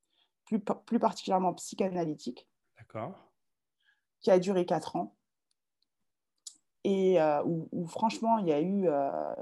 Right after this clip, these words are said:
Speaker 1: enfin, voilà, je me suis découverte. Je me suis découverte justement dans toute cette aventure, euh, voilà, à Toaster,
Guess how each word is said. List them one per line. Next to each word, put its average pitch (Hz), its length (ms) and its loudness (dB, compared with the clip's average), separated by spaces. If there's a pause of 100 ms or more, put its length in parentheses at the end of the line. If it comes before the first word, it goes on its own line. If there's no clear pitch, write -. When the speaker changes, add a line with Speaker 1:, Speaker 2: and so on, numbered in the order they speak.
(220)
Speaker 1:
enfin, 165 140 -2
voilà, 175 240 4
je 147 100 -2
me 143 60 -2
suis 143 140 -12
découverte. 165 560 -2 (1400)
Je 170 40 -4
me 156 40 -6
suis - 120 -12
découverte 160 440 4
justement 175 340 2
dans 165 140 2
toute - 120 -10
cette - 180 -10
aventure, 156 600 0
euh, 135 300 0 (680)
voilà, 214 200 6
à 185 60 6
Toaster, 156 440 2